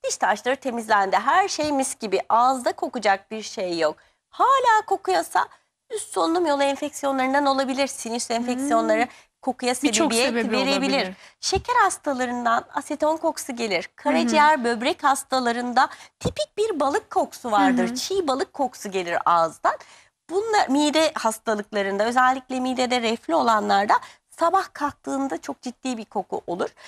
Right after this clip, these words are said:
Speaker 1: Bir de hastalarımız bizim biraz yanlış fırçalıyor. Ee, akşam fırçaladık, yattık.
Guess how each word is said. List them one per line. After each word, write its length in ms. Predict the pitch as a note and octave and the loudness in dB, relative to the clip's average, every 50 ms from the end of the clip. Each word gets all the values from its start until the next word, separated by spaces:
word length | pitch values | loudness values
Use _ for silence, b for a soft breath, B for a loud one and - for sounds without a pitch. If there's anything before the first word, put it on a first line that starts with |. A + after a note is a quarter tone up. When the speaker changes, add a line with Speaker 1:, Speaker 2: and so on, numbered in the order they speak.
| B B B B B - | B B B B B -6
Speaker 1:
Bir 160 | D5+ C#5 A#4 | -4 -2 0
de 160 | D4+ - - _ _ _ | -2 -2 -4 _ _ _
hastalarımız 800 | - - B3 C#4+ - - - A#4+ B4 C5 B4 G#4+ F4 C4+ A#3 | -6 -2 -2 -2 -2 -4 -6 -4 -4 -2 -2 -2 -2 -2 -4
bizim 360 | C#4 C4 - - F4+ F#4 E4 | -6 -8 -8 -10 -10 -8 -4
biraz 300 | D#4+ E4+ F#4 F#4 D4 G#3+ | 0 2 2 2 2 0
yanlış 400 | G#3+ G3+ G#3+ G#3+ A3+ C4+ - - | -4 -2 -2 -2 -4 -4 -6 -6
fırçalıyor. 540 | - G#3+ G3+ - - G3+ F3+ - E2 D#2+ - - - _ B B B B B B B B - | -8 -8 -10 -8 -6 -6 -6 -4 -2 -4 -4 -4 -6 _ B B B B B B B B -6
Ee, 280 | - A#3 B3 B3+ A#3+ - | -4 -2 -2 0 0 0
akşam 400 | - F4+ - - G#4 G#4 G#4+ G4+ | 0 0 0 2 2 2 2 2
fırçaladık, 560 | - G#4+ G4 - G#4 G4 F4 E4 C4+ - - _ - - _ - | 0 -2 -2 2 0 2 2 2 0 -2 -8 _ -16 -20 _ -6
yattık. 420 | E4 F4 D#4+ D#4 - _ - - | -2 0 0 0 -2 _ -16 -16